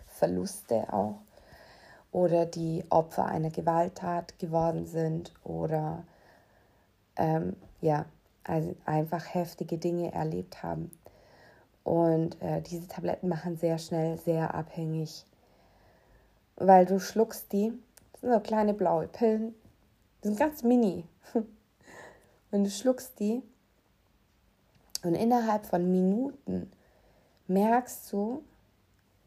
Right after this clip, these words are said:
wie du einfach leer wirst. Du wirst einfach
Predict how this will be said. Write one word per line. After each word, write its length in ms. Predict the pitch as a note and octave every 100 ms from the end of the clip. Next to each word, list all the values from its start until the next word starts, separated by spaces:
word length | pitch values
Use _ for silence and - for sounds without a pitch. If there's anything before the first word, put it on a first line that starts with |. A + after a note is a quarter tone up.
| _ _ _ _ _ _
wie 200 | E3 F3
du 160 | G3 G3
einfach 460 | G3 A3 B3 - E3
leer 440 | D3+ D3 D3+ D3
wirst. 380 | D3+ D#3 D#3+ - - - _ _ _ - - _ _ _ _ -
Du 160 | F#3+
wirst 320 | G#3+ A#3+ - -
einfach 480 | A3 A#3+ - G#3+